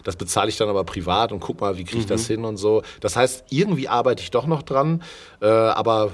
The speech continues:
Speaker 1: so richtig professionell geht's eigentlich gerade nicht weiter. Und mal gucken, ob's
Speaker 2: Mhm.
Speaker 1: das überhaupt weitergeht, weil
Speaker 2: Mhm.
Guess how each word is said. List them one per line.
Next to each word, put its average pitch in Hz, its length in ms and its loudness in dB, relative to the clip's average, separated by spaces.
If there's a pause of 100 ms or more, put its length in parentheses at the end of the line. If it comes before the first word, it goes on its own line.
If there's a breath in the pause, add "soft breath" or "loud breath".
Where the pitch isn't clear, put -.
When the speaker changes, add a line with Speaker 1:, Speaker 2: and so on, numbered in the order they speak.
Speaker 1:
so 104 420 2
richtig 110 300 -8
professionell 113 640 0
geht's 117 360 -8
eigentlich 113 300 -6
gerade 101 240 0
nicht 95 260 -6
weiter. 73 380 -6
Und - 80 -10
mal 107 80 -4
gucken, 139 240 -2
ob's 104 160 -2
Speaker 2:
Mhm. - 0 -
Speaker 1:
das 110 100 -4
überhaupt 117 240 2
weitergeht, 131 400 2
weil 110 140 2
Speaker 2:
Mhm. 104 60 0